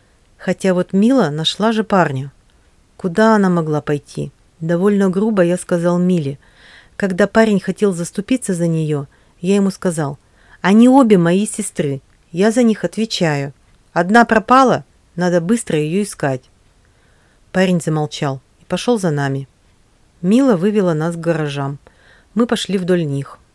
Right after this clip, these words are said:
После гаражей начиналась улица. Ряд пятиэтажек тянулся в одну линейку. Мы услышали крики, кинулись туда. На детской площадке стояла толпа мальчишек, лет десяти-двенадцати,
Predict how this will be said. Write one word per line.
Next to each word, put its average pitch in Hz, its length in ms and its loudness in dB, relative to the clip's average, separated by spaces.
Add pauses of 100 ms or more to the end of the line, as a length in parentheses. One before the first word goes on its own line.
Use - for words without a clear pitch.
(360)
После 214 260 -2
гаражей 180 460 2
начиналась 190 640 -2
улица. 147 460 -10 (720)
Ряд 220 220 0
пятиэтажек 190 800 -2 (160)
тянулся 180 440 -2
в 165 40 -2
одну 165 220 -2
линейку. 151 580 -4 (440)
Мы 269 200 2
услышали 220 500 -2
крики, 165 580 -8 (260)
кинулись 220 420 0
туда. 147 400 -4 (800)
На 180 100 0
детской 180 360 -2
площадке 156 580 -4
стояла 196 440 -2
толпа 165 340 -4
мальчишек, 160 680 -6 (380)
лет 196 240 2
десяти-двенадцати, 165 1160 -6